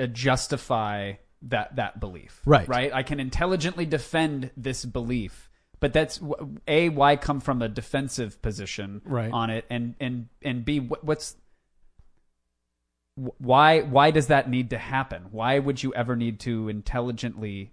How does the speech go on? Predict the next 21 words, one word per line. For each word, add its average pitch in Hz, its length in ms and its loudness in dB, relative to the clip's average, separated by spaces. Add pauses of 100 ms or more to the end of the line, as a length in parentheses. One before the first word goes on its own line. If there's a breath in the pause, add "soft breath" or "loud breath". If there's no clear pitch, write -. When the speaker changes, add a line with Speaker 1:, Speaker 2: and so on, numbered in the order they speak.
(120)
Speaker 1:
defend 117 400 -4
the 107 60 -8
belief? 104 560 -8
If 123 140 -8
it's 120 120 -6
something 143 320 0
that 131 140 -2
you 113 80 -4
feel 131 440 2
that 110 120 -2
is 107 100 -4
a 117 60 -2
genuine 117 560 -2
motivator 123 580 2
for 117 200 -4
you, 113 60 4
Speaker 2:
Right. 107 140 -2
Speaker 1:
that 117 100 -4
is 113 120 -6
bringing 139 480 -2
good 135 280 2